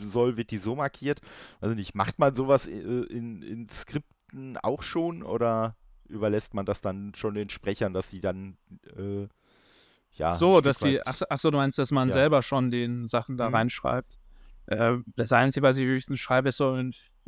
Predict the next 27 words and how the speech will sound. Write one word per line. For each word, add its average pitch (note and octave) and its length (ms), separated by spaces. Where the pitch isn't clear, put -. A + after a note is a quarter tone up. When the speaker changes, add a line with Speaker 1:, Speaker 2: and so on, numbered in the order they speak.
Speaker 2:
Klammern C3 400
so C3 100
eine C3 140
Emotion, C3 800
also A2+ 280
dass A#2+ 160
sie C3 80
halt A#2 140
wissen, A#2 240
Speaker 1:
Ja. A#2+ 40
Speaker 2:
okay, A#2+ 320
im A#2 60
Moment B2 280
ist - 200
die B2+ 60
Person A#2+ 760
verärgert B2 800
oder B2 180
sie A#2 220
ist - 440
benommen B2+ 600
oder A#2 280
sie A#2+ 140
ist - 220
halt, A#2 380
äh, C#2+ 560
äh, A#2+ 360